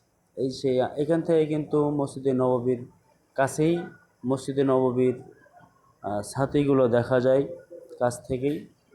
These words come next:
দূর থেকে দেখতে পাচ্ছেন, এই যে, আহ, পাশে কিন্তু বড় বড় বিল্ডিং আছে, সেগুলা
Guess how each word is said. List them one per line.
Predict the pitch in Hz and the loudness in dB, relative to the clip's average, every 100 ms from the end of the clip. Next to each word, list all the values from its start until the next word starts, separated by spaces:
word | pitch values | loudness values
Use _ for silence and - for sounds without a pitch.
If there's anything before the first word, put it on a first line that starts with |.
| - | -8
দূর | 151 190 196 | -2 -2 0
থেকে | 165 135 | 0 2
দেখতে | 127 127 120 | 0 -2 -2
পাচ্ছেন, | 117 117 - 135 143 | -2 -4 -6 -4 -4
এই | 123 117 | -4 -4
যে, | 113 113 110 110 _ _ _ - | 0 0 -2 -8 _ _ _ -4
আহ, | 107 104 104 92 - - | 0 2 0 -2 -10 -2
পাশে | 160 170 | -2 -2
কিন্তু | 180 180 170 175 | -2 -2 0 -2
বড় | 143 139 135 | 2 2 4
বড় | 131 127 | 2 0
বিল্ডিং | 120 131 135 127 | 0 0 0 -2
আছে, | 123 135 143 - _ _ | -2 -4 -6 -12 _ _
সেগুলা | - 147 143 143 143 135 | -6 -2 2 2 2 2